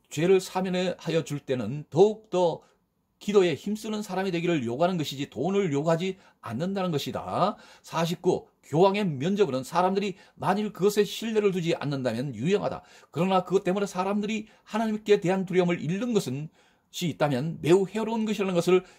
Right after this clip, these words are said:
크리스찬들에게 가르쳐야 한다. 면죄부로 샀으니까 나는 회개해, 에? 할 것이 없다. 이렇게 한다면 하나님을 두려워하는 일이 아니라는 것이죠. 큰일 난다는 것이죠.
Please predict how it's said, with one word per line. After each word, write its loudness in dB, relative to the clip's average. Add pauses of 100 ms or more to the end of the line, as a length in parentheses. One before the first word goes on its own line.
(120)
크리스찬들에게 -2
가르쳐야 -2 (180)
한다. -6
면죄부로 4
샀으니까 -2 (220)
나는 -2
회개해, 0 (420)
에? -2
할 -6
것이 2
없다. 4 (320)
이렇게 -2
한다면 0
하나님을 -4
두려워하는 -4
일이 -6
아니라는 0
것이죠. -4
큰일 -6
난다는 0
것이죠. -2